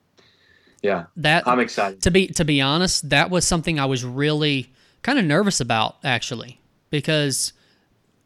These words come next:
Speaker 2: you know, when you watch T V shows, you don't, like, like that, you don't know what is gonna happen. Like, you don't know when you're watching a season, once you get to that last episode, when you're in that invested in something,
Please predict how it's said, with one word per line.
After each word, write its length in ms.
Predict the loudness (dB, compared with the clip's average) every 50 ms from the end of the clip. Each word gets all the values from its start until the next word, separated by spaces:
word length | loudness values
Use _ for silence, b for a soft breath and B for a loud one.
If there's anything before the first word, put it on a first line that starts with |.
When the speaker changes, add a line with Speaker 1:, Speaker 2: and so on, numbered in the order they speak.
| _ _ _ _ _ _ _
Speaker 2:
you 120 | -4 -2 0
know, 80 | 0
when 160 | 0 0 0
you 80 | 0 0
watch 480 | 0 0 0 0 -2 -6 -8 -10 -12 _ _ _
T 180 | -2 0 0 2
V 140 | 2 0 -2
shows, 360 | 0 -2 -2 -2 -2 -2 -4
you 100 | -4 -4
don't, 220 | -2 -2 -4 -4 _ _ _ _ _ _ _ _ _ _ _ _ _
like, 200 | -4 -4 -4 -4 -2
like 280 | -2 0 0 0 0 0
that, 420 | 0 2 2 2 0 -2 -6 -12 -12 b b b b b b b b b b
you 140 | -2 0 2
don't 220 | 2 2 2 2
know 140 | 4 4 4
what 420 | 2 4 4 4 4 4 2 0 _ _ _ _ -8
is 140 | -8 -6 -4
gonna 180 | -4 -4 -4 -2
happen. 360 | -4 -4 -6 -8 -10 -18 -18 _ _ _ _ _ _ _ -12
Like, 100 | -10 -4
you 100 | -2 -2
don't 200 | 0 0 -2 -2
know 360 | -2 0 2 2 2 0 -2 -4 b b b b b
when 140 | -2 0 0
you're 100 | 2 2
watching 340 | 2 2 2 2 0 0
a 40 | 0
season, 600 | 0 0 2 2 2 2 0 -2 -2 -2 -4 -8 -10 _ _ -12 -4
once 220 | -2 -2 -2 0
you 60 | -2
get 100 | -2 -2 0
to 60 | 0
that 160 | 0 0 2
last 300 | 2 0 0 0 0 -2
episode, 420 | -4 -2 -2 -4 -2 -2 -2 -4
when 120 | -4 -4 -4
you're 100 | -4 -4
in 80 | -4
that 180 | -2 -2 -2 -4
invested 440 | -4 -4 -4 -4 -4 -4 -6 -6 -6
in 120 | -6 -4
something, 460 | -4 -4 -4 -4 -2 -2 -2 -2 -4